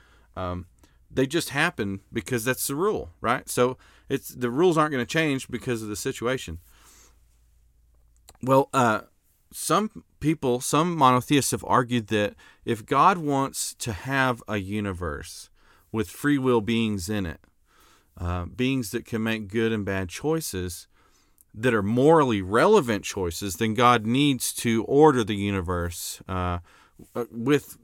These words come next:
natural laws, right? Because say there's a, God makes a universe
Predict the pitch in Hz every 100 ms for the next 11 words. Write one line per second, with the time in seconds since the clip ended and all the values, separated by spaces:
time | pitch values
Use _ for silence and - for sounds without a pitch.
0 | _ - 113 107 98 - 87 82 76 69
1 | - - _ _ - 104 107 - _ _
2 | _ _ 131 120 151 131 - - - -
3 | 170 202 190 - - 127 139 135 131 123
4 | 117 110 120 127 123 120 127 - 120 127
5 | 123 120 120 - -